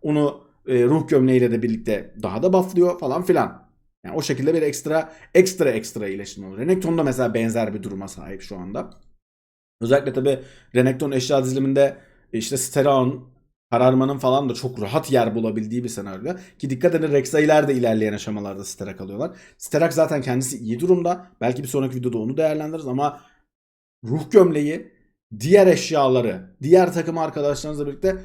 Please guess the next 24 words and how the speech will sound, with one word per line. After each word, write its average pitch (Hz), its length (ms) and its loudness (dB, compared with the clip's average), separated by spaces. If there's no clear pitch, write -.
kullanması 180 560 2
çok 190 260 0
kolay 151 360 0
bir 127 80 4
eşya 117 360 -4
ve 131 60 4
genelde 160 600 2
çoğu 156 240 -2
senaryoda 120 720 -6
ikinci 151 260 -2
veya 147 240 4
üçüncü 156 280 -8
eşya 127 220 -4
olarak 120 220 -4
tercih 127 300 0
etmeniz 120 300 -2
gereken 95 440 -8
bir 92 80 -12
eşya. 170 440 -10
Tercih 175 280 8
edin. 120 160 0
Çünkü 180 140 2
nerflenir 175 400 8
muhtemelen. 95 580 0